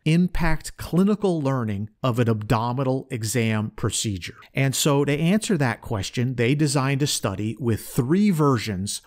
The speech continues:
of a multimedia module. There was a watch-only version, there was a click-only version, and a drag-only version.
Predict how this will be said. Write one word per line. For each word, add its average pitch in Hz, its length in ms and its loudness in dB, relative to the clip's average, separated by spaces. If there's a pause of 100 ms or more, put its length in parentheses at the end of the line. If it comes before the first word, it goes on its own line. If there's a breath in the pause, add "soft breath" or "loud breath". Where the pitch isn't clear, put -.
(120)
of 120 120 0
a 117 120 4
multimedia 113 840 2
module. 98 600 -4 (200)
There 113 160 2
was 110 220 0
a 107 80 0
watch-only 127 1300 0
version, 110 560 -4 (220 soft breath)
there 113 140 4
was 107 220 0
a 92 80 -4
click-only 120 1300 0
version, 104 560 -2 (260 soft breath)
and 123 320 0
a 113 100 0
drag-only 107 1400 -2
version. 90 500 -8